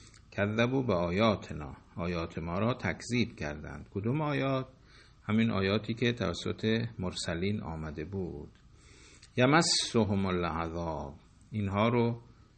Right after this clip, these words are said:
عذاب متوجهشون می‌شه، به ما کانوا یفسقون، به خاطر نافرمانی اینها از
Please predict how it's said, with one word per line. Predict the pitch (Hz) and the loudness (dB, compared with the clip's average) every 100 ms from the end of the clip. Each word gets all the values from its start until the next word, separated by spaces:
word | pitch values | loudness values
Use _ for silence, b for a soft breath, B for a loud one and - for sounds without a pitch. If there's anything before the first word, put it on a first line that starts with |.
| _ - - - - - - - - - - - B B B - | _ -20 -20 -20 -20 -20 -20 -20 -20 -20 -20 -20 B B B 2
عذاب | 127 104 127 143 139 B B B - | 4 8 8 8 2 B B B -2
متوجهشون | 135 135 131 127 139 135 123 143 | 2 6 6 6 4 4 2 2
می‌شه، | 139 135 - 147 151 | 0 0 2 2 4
به | 123 | 2
ما | 107 95 | 2 2
کانوا | 95 107 123 143 | 2 2 2 2
یفسقون، | 135 92 92 - 92 90 104 87 80 73 | 2 0 -2 -6 -6 -2 0 0 -4 -6
به | 92 | -8
خاطر | - 98 92 90 - 147 156 135 135 143 - b b b b b - 107 | 0 2 4 2 0 2 4 2 0 -4 -12 b b b b b -14 -4
نافرمانی | 98 98 92 95 90 87 90 87 104 139 | 0 0 0 0 0 0 -2 0 0 2
اینها | 127 120 107 110 113 107 | 2 0 2 2 0 0
از | 92 92 98 | 0 0 0